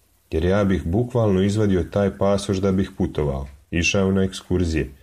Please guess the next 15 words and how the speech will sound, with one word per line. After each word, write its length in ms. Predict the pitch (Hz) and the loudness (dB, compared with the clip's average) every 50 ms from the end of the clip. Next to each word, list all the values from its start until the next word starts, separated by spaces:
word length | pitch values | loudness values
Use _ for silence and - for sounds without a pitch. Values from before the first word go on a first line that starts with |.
| - - - _ _ _ | -20 -20 -20 _ _ _
Možda 300 | 85 92 101 104 107 104 | 0 0 2 2 2 0
bih 340 | 87 85 78 - - - - | 0 0 -4 -6 -10 -16 -10
čak 340 | - - 113 117 117 - - _ _ _ _ _ _ _ _ | -4 -2 -2 -2 -2 -4 -14 _ _ _ _ _ _ _ _
ovog 300 | - 90 87 87 85 82 | -2 0 2 2 2 2
leta 300 | 92 101 107 107 - 90 | 2 0 0 0 0 2
radio 400 | 85 87 92 104 113 113 110 104 | 2 4 2 2 2 2 2 2
na 100 | 92 82 | 2 2
jednom 320 | 78 87 95 101 104 98 | 2 2 2 2 2 0
francuskom 640 | 92 92 98 95 101 101 - 110 104 - - 110 104 | 0 0 0 0 0 0 0 -2 -4 -2 -2 0 0
brodu, 320 | 90 87 82 80 76 71 69 69 - _ _ _ _ _ _ _ _ _ _ | 2 2 2 2 0 -2 -6 -8 -16 _ _ _ _ _ _ _ _ _ _
jer 140 | - 80 78 | -4 -4 -4
treba 380 | - - - 98 98 98 98 90 | -4 -4 -2 0 2 2 2 2
da 140 | 85 80 76 | 0 -2 -2
platim 480 | - 87 90 92 90 92 - 95 90 | 0 0 0 0 0 0 0 0 0
školarinu. 600 | 85 - - - 90 82 76 71 69 65 65 65 | -2 -2 -2 0 2 2 2 2 0 -2 -6 -6